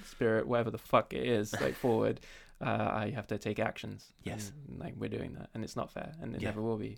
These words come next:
Speaker 2: It
Speaker 1: Like,
Speaker 2: never is, and I suppose that's a case of your mindset as well, and seeing how th-, you can sit there and complain about it, or you can do something about it.
Speaker 1: Mm-hmm.
Speaker 2: And if you do do something about it, then you're probably not gonna be complaining about it anymore, 'cause
Speaker 1: <laughs>
Speaker 2: <laughs> you're going away from it.
Speaker 1: <laughs> You fixed it.
Speaker 2: Yeah,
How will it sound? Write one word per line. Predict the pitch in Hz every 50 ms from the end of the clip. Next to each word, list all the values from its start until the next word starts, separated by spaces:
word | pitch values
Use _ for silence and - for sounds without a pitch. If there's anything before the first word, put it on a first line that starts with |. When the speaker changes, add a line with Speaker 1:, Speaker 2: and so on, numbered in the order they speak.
| - -
Speaker 2:
It | 113
Speaker 1:
Like, | 110 -
Speaker 2:
never | 117 104 101 110 107
is, | 101 95 - -
and | - 101 101 101 98 - -
I | - 110 107
suppose | - - 135 123 110
that's | 113 104 -
a | 101
case | - 107 98 - -
of | 101 95
your | 101 98
mindset | 98 98 101 98 - 101 87
as | - 95 107
well, | 104 98 95 92
and | 95 92
seeing | - - 107 98 95 90 92 87
how | 87 101 98 95 92 90 92 87 - - - - - - - - - - - - - - - - - - - _ _ - - _ - - - - -
th-, | 117 - - - -
you | - 120 104
can | - 113 104 95
sit | - - - 90 95
there | 92 95
and | 92 92 90 90 - - - -
complain | - 90 110 110 110 104
about | 87 90 90
it, | 101 - - - -
or | 107 95 92 92 90 92
you | 92 95 95
can | - 120
do | 123 139
something | 127 110 92 87
about | 82 87 82 -
it. | - - -
Speaker 1:
Mm-hmm. | - 117 110
Speaker 2:
And | 92 87 87 87 85
if | - 90 -
you | 95
do | - 107 101
do | 101 92 90
something | - 98 92 92
about | 92 95 92 104
it, | 120 - - - -
then | - 98 92 95 95 95 95 92 - - - - - - - -
you're | - 92
probably | 113 107 104 101
not | 101 101 -
gonna | - 101 101
be | 104 104
complaining | - 101 - 135 139 110
about | 95 90 87 82
it | 92
anymore, | 92 95 95 90 90 -
'cause | - 98 101 - - - - -
Speaker 1:
<laughs> |
Speaker 2:
<laughs> | 120 117 113 117
you're | 123 127
going | - - - 139 123 117
away | 117 117 139 147
from | - 127 117 104
it. | 95 117
Speaker 1:
<laughs> | 131 131 135 151
You | 160
fixed | - 220 226 - - -
it. | 120 113 -
Speaker 2:
Yeah, | - 131 117 101